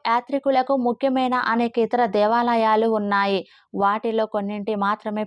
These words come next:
పేర్కొనవచ్చు. వాటిలో ప్రేమ్ మందిర్ బృందావనం, రాధా గోవింద్ దేవ్జీ ఆలయం, రాధా మదన్ మోహన్ ఆలయం, రాధా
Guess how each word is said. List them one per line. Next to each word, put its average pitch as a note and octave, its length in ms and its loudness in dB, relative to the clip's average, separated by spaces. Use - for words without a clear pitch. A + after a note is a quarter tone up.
పేర్కొనవచ్చు. F#3+ 720 0
వాటిలో D4 420 0
ప్రేమ్ B3 300 2
మందిర్ B3 400 2
బృందావనం, A3+ 640 0
రాధా C#4 320 -2
గోవింద్ B3 420 -2
దేవ్జీ A3+ 340 -2
ఆలయం, A3+ 340 -2
రాధా D4+ 300 0
మదన్ C4 380 -4
మోహన్ A#3 400 -4
ఆలయం, A3 340 0
రాధా B3+ 320 0